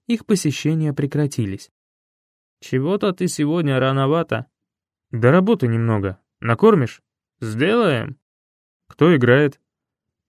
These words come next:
Подойдя к стойке, спросил я, бросая сумку с фотоаппаратом и штатив на соседний высокий стул. Игра на экране снова заставила меня задуматься о молчании Драгомыслова насчет побоища фанатов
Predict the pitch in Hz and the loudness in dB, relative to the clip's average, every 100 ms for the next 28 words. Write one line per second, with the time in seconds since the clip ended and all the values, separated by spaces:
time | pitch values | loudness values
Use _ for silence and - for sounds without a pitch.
0 | _ 135 120 120 147 214 - - 202 - | _ -2 0 0 0 -4 -6 -2 0 0
1 | 135 - 135 123 135 120 156 202 147 143 | -4 -6 -6 -4 -4 -2 -2 -2 -2 -2
2 | - 175 143 127 - 165 143 131 - 135 | -2 -2 -2 -2 -4 -6 -4 -6 -6 -6
3 | 123 113 143 196 160 139 - 120 120 208 | -4 -4 -4 -2 -2 -4 -4 -8 -6 -6
4 | - 143 - 113 - 190 160 139 127 147 | -6 -8 -6 -8 -4 -4 -4 -4 -4 -6
5 | 139 135 - 123 98 - _ _ _ _ | -6 -6 -6 -8 -8 -12 _ _ _ _
6 | _ _ - 120 127 220 226 185 151 214 | _ _ -4 0 2 2 2 0 0 0
7 | 202 175 - 185 208 160 165 - 190 175 | 0 -2 -2 -2 0 0 -2 -2 -2 0
8 | 160 147 170 175 147 143 180 160 - 151 | -2 -2 -2 -2 -2 0 0 -2 -4 -8
9 | - 151 147 135 - 175 156 147 147 165 | -4 -2 -2 -4 -4 -4 -2 -2 -2 -2
10 | 185 131 - 107 107 131 - 156 - 123 | 0 -2 -2 -4 -4 -4 -2 -4 -2 -4
11 | 117 156 135 123 117 117 175 185 180 | 0 0 0 -4 -6 -4 -4 -4 -6